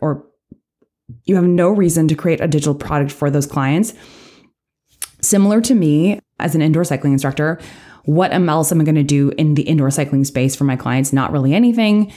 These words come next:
And as a Fit Pro, I didn't want to create another something offer for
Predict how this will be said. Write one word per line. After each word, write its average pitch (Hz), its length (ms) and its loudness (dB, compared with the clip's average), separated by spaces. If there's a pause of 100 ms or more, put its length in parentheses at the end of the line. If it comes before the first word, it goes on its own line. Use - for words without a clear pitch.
(280)
And 139 260 2
as 135 80 2
a 139 60 0
Fit 147 160 -2
Pro, 147 180 0
I 165 100 2
didn't 156 420 2
want 143 300 0
to 135 440 0
create 143 220 0
another 156 720 0
something 156 680 0
offer 139 380 0
for 131 640 -2